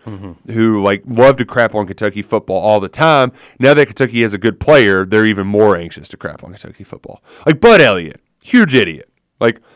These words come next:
Speaker 2: the guy knows his football, but he has a blind spot to Kentucky. And, like, would, the quotes he had about Levis on Saturday, like, they were disgustingly inept. Like, he sounds like such a moron, and it makes me so mad.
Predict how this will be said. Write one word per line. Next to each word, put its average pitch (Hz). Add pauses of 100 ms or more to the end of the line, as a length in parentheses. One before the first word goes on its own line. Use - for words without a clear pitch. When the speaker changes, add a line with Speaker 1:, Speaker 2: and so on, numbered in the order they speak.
Speaker 2:
the 160
guy 190
knows 151
his 160
football, 104
but 120
he 135
has 139
a 127
blind 117
spot 107
to 107
Kentucky. - (340)
And, 123
like, 120
would, 120 (280)
the 135
quotes 202
he 175
had 160
about 127
Levis 123
on 107
Saturday, 110
like, 107
they 160
were 170
disgustingly 95
inept. - (240)
Like, 131 (180)
he 208
sounds 202
like 170
such -
a 156
moron, 104 (220)
and 120
it 135
makes 151
me 139
so 147
mad. 110